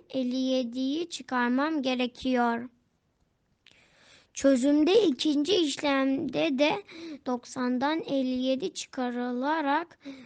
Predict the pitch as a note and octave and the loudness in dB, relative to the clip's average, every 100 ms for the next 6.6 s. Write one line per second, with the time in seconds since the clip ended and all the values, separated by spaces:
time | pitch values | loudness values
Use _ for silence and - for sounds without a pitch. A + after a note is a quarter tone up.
0 | - C4 B3 C4+ C4 B3+ - G#4 C#4+ C4+ | -8 -6 -2 -2 -2 -4 -12 -6 -4 -4
1 | - - - A#3+ A#3 A#3 A#3 A#3 A#3 - | -8 -16 -6 -2 0 2 2 2 0 -2
2 | - - _ _ _ _ _ _ _ _ | -6 -8 _ _ _ _ _ _ _ _
3 | _ _ _ - _ - - B3+ C4 C4 | _ _ _ -20 _ -20 -2 2 4 4
4 | - D4+ D4+ G4 D#4 B3+ C#4+ B3 C4 F4 | 2 -2 -2 -4 -4 -2 0 2 2 2
5 | F#4 - - - - B3+ B3+ D#4 E4+ C4+ | -2 -10 -20 -12 -2 2 4 4 2 0
6 | - - - B3+ B3 | -6 -6 0 2 0